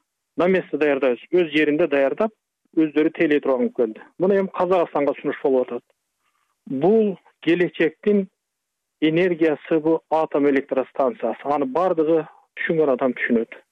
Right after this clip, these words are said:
Илимге кандай болмок? Атомдук электростанцияны куруштан баштап, кийин аны тейлеш үчүн ошого тийиштүү кесипкөй адамдар керек. Ал үчүн билим деңгээли жогору болуш керек. Бүгүнкү күндөрдө бүт бардыгы компьютерный технология,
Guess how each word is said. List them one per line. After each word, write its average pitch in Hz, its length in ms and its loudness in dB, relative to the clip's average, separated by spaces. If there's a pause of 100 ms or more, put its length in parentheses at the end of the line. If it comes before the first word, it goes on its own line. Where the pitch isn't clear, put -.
(640)
Илимге 190 500 0
кандай 196 300 0
болмок? 143 380 0 (160)
Атомдук 175 500 0
электростанцияны 160 960 -2 (160)
куруштан 185 560 0
баштап, 165 500 -2
кийин 175 340 -2
аны 165 220 0
тейлеш 165 440 2 (100)
үчүн 254 160 4 (480)
ошого 180 340 0 (140)
тийиштүү 170 420 0
кесипкөй - 720 -2
адамдар 143 480 0
керек. 123 320 0
Ал 175 160 0
үчүн 202 320 0 (480)
билим 190 320 2
деңгээли 160 440 2
жогору 175 360 4
болуш 151 280 2
керек. 147 240 0 (520)
Бүгүнкү 180 300 2
күндөрдө 185 480 0 (580)
бүт 208 200 0
бардыгы 165 420 0
компьютерный 170 640 -2
технология, 147 720 0